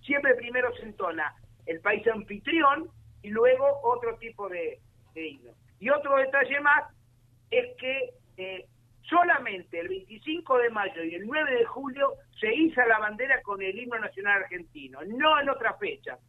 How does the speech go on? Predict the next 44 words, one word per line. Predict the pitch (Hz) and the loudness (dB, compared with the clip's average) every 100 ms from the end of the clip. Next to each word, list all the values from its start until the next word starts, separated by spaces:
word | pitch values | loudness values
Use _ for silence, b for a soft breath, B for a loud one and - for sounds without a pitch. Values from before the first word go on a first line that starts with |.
| _ | _
Hoy, | - 285 285 | 2 2 4
por | 247 | 2
ejemplo, | 240 240 262 262 240 | 2 2 -2 2 2
he | |
visto | 247 - 233 | 2 -2 -2
en | 220 | 0
algunos | 214 240 233 | -2 -2 -2
medios, | 247 277 233 247 277 - _ _ _ _ | 0 -2 -2 -2 -2 -4 _ _ _ _
en | - | -10
algunas | 135 165 185 | -4 -2 -2
escuelas, | 170 - 208 - 240 - | -6 2 4 4 2 -4
en | 160 | -6
algunos | 185 233 226 | -6 -4 -4
institutos, | 226 254 277 277 277 285 - - _ | -4 -10 -12 -10 0 0 -2 -12 _
que | 180 | -8
por | - 185 | 0 0
querer | - 214 320 | 2 4 4
rendirle | 320 269 262 311 311 | 2 -4 -6 -6 -6
un | 285 | -4
homenaje | 254 240 247 262 254 | -4 -2 -2 -2 2
al | 254 | 0
himno, | 269 277 277 | 0 -8 -10
izaron | - 269 262 | 0 0 4
la | 240 | 4
bandera | 220 220 262 269 262 | 4 -4 -2 -2 -2
con | 220 | 0
el | 233 226 | 0 0
himno. | 170 - - | -8 -16 -20
Y | - | -8
no, | 320 | -6
no | 285 294 | -4 -4
es | - | -4
así. | 247 311 - _ _ _ _ _ _ - | -4 -6 -12 _ _ _ _ _ _ 4
Hoy | 262 262 | 4 4
no. | 262 294 - - _ - | 0 -2 -2 -12 _ -2
Solamente, | 240 247 247 294 302 277 254 | 2 4 2 -2 -8 -12 -12
si | 220 | -8
no, | 240 | -2
los | 285 | 4
decretos | 240 - 262 277 269 - | 4 2 -6 -8 -10 -12
están | - - 240 | -8 -4 -2
hechos | 277 277 247 | -2 -6 0
para | 240 254 254 | 2 2 0
cumplirse. | - 214 339 349 - - 123 | -10 -12 0 2 0 -12 -16